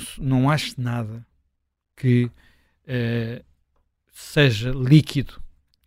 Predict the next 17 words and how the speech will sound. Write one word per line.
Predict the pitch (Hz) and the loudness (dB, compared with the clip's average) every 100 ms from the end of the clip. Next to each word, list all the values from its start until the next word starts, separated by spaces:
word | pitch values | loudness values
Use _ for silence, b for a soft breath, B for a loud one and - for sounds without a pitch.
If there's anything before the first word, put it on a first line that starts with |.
| _ | _
que | 143 | 0
uma | 135 | 2
coligação, | 135 123 120 120 113 | 0 -2 -2 -2 -6
sobretudo | 104 - 156 135 127 117 | -12 -10 -4 -4 -4 -6
sem | 127 | -6
ter | 113 123 | -6 -6
um, | 113 110 _ _ _ | -6 -10 _ _ _
uma | 139 | -2
coligação | 127 131 - - - | 0 0 6 6 6
apenas | 165 - 185 156 127 113 | 2 4 6 6 6 2
aritmética, | 113 107 120 113 107 117 123 117 _ _ | -2 -4 -2 -2 -2 -10 -12 -18 _ _
isto | - - 123 | -20 -8 -6
é, | 101 - _ _ _ _ | -6 -12 _ _ _ _
vamos | 135 139 135 | 0 2 4
fazê-la | 127 117 117 107 | 2 0 0 -2
porque | - - | -12 -12
é, | 113 | -12